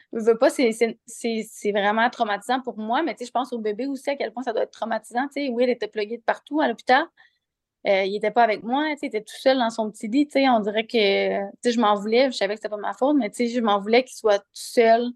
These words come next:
euh, tu sais, pas avec nous. Euh, j'avais vraiment pas envie, c'est ça, de revivre ce que j'avais vécu à la deuxième. Tu sais, c'est, c'est vraiment toute qu'une affaire. T'es,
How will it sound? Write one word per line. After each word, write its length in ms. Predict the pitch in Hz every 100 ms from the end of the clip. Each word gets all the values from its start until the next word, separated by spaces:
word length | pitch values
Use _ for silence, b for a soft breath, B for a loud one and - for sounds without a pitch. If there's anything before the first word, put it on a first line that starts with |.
| _ _ _ _ -
euh, 260 | - 190 190
tu 80 | -
sais, 120 | 226
pas 140 | 240
avec 220 | 220 214 190
nous. 260 | 226 285 b b b b b _ _ _ _ 160
Euh, 680 | 180 165 160 143 135 151 160
j'avais 260 | 226 208 214
vraiment 280 | 208 220
pas 160 | 233 240
envie, 240 | 214 208 226
c'est 120 | -
ça, 120 | 226
de 80 | 220
revivre 420 | 196 196 220 226
ce 80 | -
que 80 | 220
j'avais 300 | 208 196 196
vécu 280 | 208 - 262
à 60 |
la 140 | 233 214
deuxième. 560 | 208 202 214 226 269
Tu 160 | - 269
sais, 20 |
c'est, 420 | 262 220 214 208 208
c'est 260 | - 214
vraiment 320 | 208 233 247
toute 160 | 311 311
qu'une 160 | 240 208
affaire. 360 | 208 254 269 269
T'es, 160 | 220